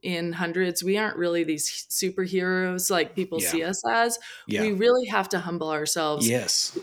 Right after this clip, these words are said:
Speaker 1: that finish line.
Speaker 2: Yeah. Yeah. I mean, y-, I, I went to U T M B this year just for fun. I wanted to see the, the American men finally cross in first. And, you know, you,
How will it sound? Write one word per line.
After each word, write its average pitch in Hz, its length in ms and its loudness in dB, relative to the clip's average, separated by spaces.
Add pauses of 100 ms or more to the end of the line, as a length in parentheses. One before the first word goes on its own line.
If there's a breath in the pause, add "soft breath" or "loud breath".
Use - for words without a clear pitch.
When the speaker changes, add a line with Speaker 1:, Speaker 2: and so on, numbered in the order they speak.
Speaker 1:
that 156 240 -6
finish 143 300 -4
line. 151 340 -10 (120)
Speaker 2:
Yeah. 98 380 -6 (140)
Yeah. 113 220 -2
I 107 40 -2
mean, 120 200 0
y-, 127 520 -4
I, 120 600 -4
I 123 40 0
went 139 180 2
to 143 80 2
U 135 60 4
T 131 140 0
M 123 80 0
B 123 120 0
this 117 200 0
year 117 240 -2
just 104 220 -2
for 110 120 -6
fun. 107 260 -4
I 101 60 -6
wanted 98 180 -8
to 95 40 -8
see 98 220 -2
the, 95 280 -10 (120)
the 104 120 -6
American 107 400 -4
men 98 180 -8
finally 95 400 -8
cross 101 580 -4 (640 soft breath)
in 117 120 0
first. 117 460 0
And, 104 180 -10
you 131 140 -2
know, 98 240 -6
you, - 320 -6